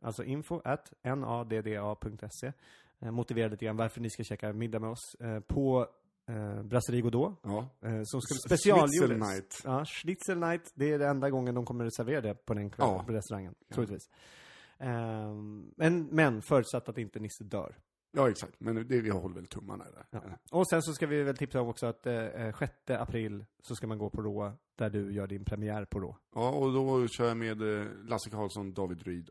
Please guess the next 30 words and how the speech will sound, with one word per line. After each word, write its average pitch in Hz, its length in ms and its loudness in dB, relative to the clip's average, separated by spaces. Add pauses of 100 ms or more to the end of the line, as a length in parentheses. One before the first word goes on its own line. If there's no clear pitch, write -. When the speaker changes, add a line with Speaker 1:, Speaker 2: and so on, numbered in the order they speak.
Speaker 2:
och 87 240 -12
Kodjo 90 300 -10
Akolor 90 540 -8
om 90 180 -14
man 87 180 -14
tycker - 360 -14 (240)
att 95 180 -14
någon 90 140 -10
av 87 80 -8
dem 101 200 -12
är 92 200 -14 (160)
jätteroliga. - 400 -16
Så - 160 -16
får - 160 -10
Speaker 1:
Ja. 107 60 -6
Speaker 2:
man 95 140 -14
komma. 95 300 -12 (260)
Så - 60 -20
vet 147 160 -10
ni 160 80 -8
vilka, 160 220 -8
vad 160 100 -6
ni 170 60 -4
får. 196 180 -2 (160)
Speaker 1:
Annars 165 260 4
kan 180 120 4
ni 170 80 4
nå 160 220 4
oss 156 240 0
på, 135 380 2